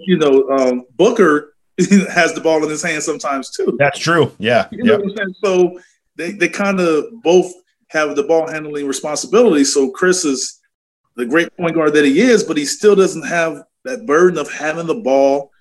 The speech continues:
Speaker 2: Always.
Speaker 1: all the time.
Speaker 2: Yeah.
Speaker 1: <laughs> That's what I'm saying. You kinda get that, you know, you know, secondary or, you know, third primary ball handler. I think that that'll help.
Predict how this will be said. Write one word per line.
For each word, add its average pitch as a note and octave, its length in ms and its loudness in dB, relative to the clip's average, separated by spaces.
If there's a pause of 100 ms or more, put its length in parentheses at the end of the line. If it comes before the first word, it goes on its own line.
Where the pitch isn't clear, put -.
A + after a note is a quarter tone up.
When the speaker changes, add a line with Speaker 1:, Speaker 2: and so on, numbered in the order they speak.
(140)
Speaker 2:
Always. F2+ 640 0
Speaker 1:
all D3+ 120 0
the F3 80 -2
time. G#3+ 440 -4 (180)
Speaker 2:
Yeah. - 320 -6 (200)
Speaker 1:
<laughs> C#3 220 -12
That's F3 180 0
what D3+ 100 2
I'm B2+ 80 0
saying. F3 280 0
You D3+ 80 0
kinda D#3+ 480 2 (720)
get D3 160 -2
that, C#3 360 0
you F#3 120 -8
know, A#2 500 -4
you C3 100 -8
know, G2+ 360 -12 (120)
secondary D3+ 760 2
or, A#2 440 2
you A#2+ 120 -4
know, G#2 120 -12
third D3 520 2
primary C#3 400 -2
ball F3 260 -2
handler. D3 340 -2
I D3 60 -4
think E3 260 -12
that D3+ 140 -10
that'll E3 180 -2
help. - 240 -4